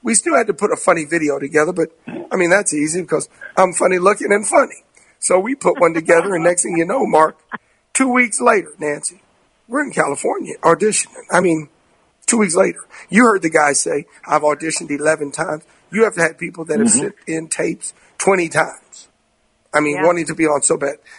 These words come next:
Speaker 1: But, oh, God. It was the best, most exciting thing I've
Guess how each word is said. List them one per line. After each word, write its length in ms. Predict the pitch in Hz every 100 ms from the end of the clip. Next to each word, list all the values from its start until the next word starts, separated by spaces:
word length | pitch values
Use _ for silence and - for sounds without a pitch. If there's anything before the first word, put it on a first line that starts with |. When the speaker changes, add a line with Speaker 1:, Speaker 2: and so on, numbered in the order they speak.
| - _
Speaker 1:
But, 240 | 151 139 -
oh, 260 | - 156 131
God. 400 | - 135 123 - _ _ _ _ _ _ _ -
It 180 | 226 220
was 140 | 165
the 100 | 160
best, 420 | 151 165 170 -
most 220 | 147 143
exciting 500 | - - 135 143 160 156
thing 220 | 165 156
I've 140 | 135